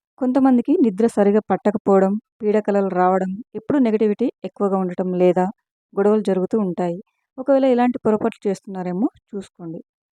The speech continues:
మంచం గోడకు తాకకుండా నాలుగు వైపులా కూడా కొంత ఖాళీగా ఉంచాలి.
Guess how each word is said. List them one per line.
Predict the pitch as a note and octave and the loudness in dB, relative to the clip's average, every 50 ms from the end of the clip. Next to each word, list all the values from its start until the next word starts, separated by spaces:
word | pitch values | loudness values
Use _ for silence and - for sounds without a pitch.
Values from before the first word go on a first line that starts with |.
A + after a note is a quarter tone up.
| _ _ _ _ _ | _ _ _ _ _
మంచం | A3 G3+ G3+ G#3 A#3 C4 - D#4+ D#4 C#4 B3+ A3 | -8 -4 -2 0 0 0 2 2 2 4 4 4
గోడకు | A3 A3 A3+ A#3 _ - G#3+ | 4 4 4 2 _ -2 -4
తాకకుండా | G3 F#3+ - G3+ - G3+ G3 G3 G#3+ G#3 F#3+ F3+ | -2 -2 -4 -4 -4 -2 -2 0 0 0 0 0
నాలుగు | F3+ F3+ G3+ A#3 A#3 A#3 A3 | 0 2 2 2 2 2 2
వైపులా | G#3+ G#3 - G#3 G#3 G3+ _ _ _ _ _ _ _ - | 0 0 -2 -4 -6 -6 _ _ _ _ _ _ _ -6
కూడా | F#3 F#3 G3 A#3+ - | -4 -2 -2 -2 -2
కొంత | C4+ A3 G3 G3+ - - | -2 -2 -2 -2 -2 -2
ఖాళీగా | G3 F#3 F#3 F#3 G3 G3+ G3 F#3+ F3+ | 0 0 2 2 2 0 0 -2 -4
ఉంచాలి. | E3+ - - F3+ E3+ E3+ F3+ | -8 -8 -10 -10 -10 -10 -12